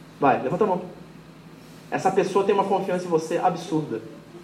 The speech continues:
Se você já entrou na casa de um japonês, é porque esse japonês, você ganhou e conquistou a confiança dele. Porque não é qualquer um que é convidado na casa de um japonês. Pra mim demorou, um casal de japoneses que eu dou aula de inglês, e hoje somos amigos mesmo, já foram até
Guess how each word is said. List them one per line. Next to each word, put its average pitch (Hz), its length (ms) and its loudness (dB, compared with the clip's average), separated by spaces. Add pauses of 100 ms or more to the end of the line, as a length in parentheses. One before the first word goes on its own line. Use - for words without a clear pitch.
(1080)
Se - 20 -20
você 160 260 2
já 240 160 6
entrou 226 220 4
na 185 140 2
casa 208 260 2
de 220 80 -2
um 196 80 2
japonês, 196 920 2 (260)
é 139 80 0
porque 160 280 0
esse 208 420 0
japonês, 170 720 2 (160)
você 151 320 -2
ganhou 170 360 2
e 175 60 0
conquistou 165 400 2
a 151 60 6
confiança 143 560 -6
dele. 107 240 -6 (1400)
Porque 135 220 0
não 156 100 4
é 160 60 2
qualquer 170 320 4
um 160 120 0
que 160 80 -4
é 143 40 -4
convidado 139 560 0
na 123 100 -4
casa 127 220 -2
de 123 100 -8
um 127 60 -6
japonês. 120 440 -4
Pra 131 160 -4
mim 156 120 -2
demorou, 156 640 8
um 135 60 -6
casal 135 260 0
de 127 80 0
japoneses 127 420 0
que 123 80 0
eu 113 60 2
dou 120 100 4
aula 120 160 4
de 117 100 -4
inglês, 120 400 2
e - 20 -2
hoje 117 160 -2
somos 113 240 -4
amigos 120 520 -2
mesmo, 135 320 4
já 113 100 -4
foram 127 220 -2
até 160 340 4